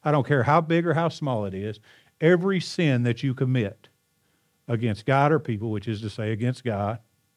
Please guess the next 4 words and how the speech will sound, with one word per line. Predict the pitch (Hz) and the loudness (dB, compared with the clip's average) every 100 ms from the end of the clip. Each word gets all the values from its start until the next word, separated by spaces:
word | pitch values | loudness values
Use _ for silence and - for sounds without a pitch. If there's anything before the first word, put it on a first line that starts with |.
| _ _ _ _ _ _ _ _ | _ _ _ _ _ _ _ _
starts | - - 151 120 - | -12 0 2 2 0
with | 120 104 | -2 -2
your | 101 147 160 165 151 - | 2 2 4 2 0 -4
recognition, | 147 139 147 120 107 - 107 | -2 0 0 -2 -4 -4 -10